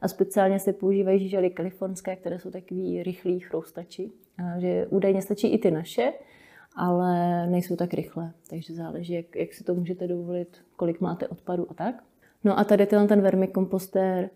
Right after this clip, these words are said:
s tím já osobní zkušenost nemám, mám jenom jako zprostředkovanou, co jsem slyšela, že někdo bojuje třeba s muškama, ale většina lidí jako si to chválí, že když se tam nastaví nějaká pravidla a dobře to funguje, tak, eh, to můžete bez problémů provozovat,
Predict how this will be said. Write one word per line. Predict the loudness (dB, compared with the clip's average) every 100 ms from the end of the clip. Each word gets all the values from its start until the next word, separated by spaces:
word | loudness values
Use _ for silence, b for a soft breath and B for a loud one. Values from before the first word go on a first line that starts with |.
| b b _
s | 4
tím | 4
já | 4
osobní | 2 4 4
zkušenost | 4 0 2 2 -2
nemám, | -4 -2 0 2
mám | 2 2
jenom | 0 0 -2
jako | -6 -10
zprostředkovanou, | -8 -8 -6 -4 -4 -4 -4 -2 -4
co | -8 -10
jsem | -8 -8
slyšela, | -10 -14 -12 -10 -6
že | -4
někdo | -2 0 0
bojuje | -2 -4 -6
třeba | -6 -8 -6
s | -8
muškama, | -10 -8 -2 -2 -2 -8 b b b b
ale | -2 0
většina | 0 0 0
lidí | 0 0 0
jako | 0 -4
si | -8
to | -6
chválí, | -6 -6 -4 2 4
že | 4
když | 2 -4 -12
se | -8
tam | -2 0
nastaví | 0 2 4 4
nějaká | 4 2 -2
pravidla | -4 -2 -2 0
a | 0
dobře | -2 -4
to | -16
funguje, | -12 -10 -6 -4 -4 -6
tak, | -14 -10
eh, | -6 -6 -6
to | -8 -8
můžete | -8 -8 -6 -6 -8 b b b b -12
bez | -4 -2
problémů | 2 0 2 -2
provozovat, | -2 -2 -2 0 2 2 0 -6